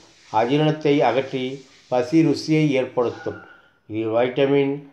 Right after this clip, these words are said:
ஏ, பி, சி தாது பொருட்கள் இருப்பதால் நோய் எதிர்ப்பு சக்தியை உண்டாக்கும்.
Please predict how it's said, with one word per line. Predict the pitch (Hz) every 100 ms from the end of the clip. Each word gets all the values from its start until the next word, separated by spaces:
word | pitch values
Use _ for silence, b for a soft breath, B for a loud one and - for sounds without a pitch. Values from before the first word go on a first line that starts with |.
| _ _ 107
ஏ, | 113 131 143 143 143 147 - - - 113
பி, | 135 143 143 143 - - -
சி | _ 135 139 143 147 156 - -
தாது | - 117 135 151 143
பொருட்கள் | 139 143 139 139
இருப்பதால் | 135 139 143 135 135 135 135 - _ _
நோய் | 113 117 147 196
எதிர்ப்பு | 175 160 156
சக்தியை | 123 135 - 139 135
உண்டாக்கும். | 120 123 127 123 117 98 -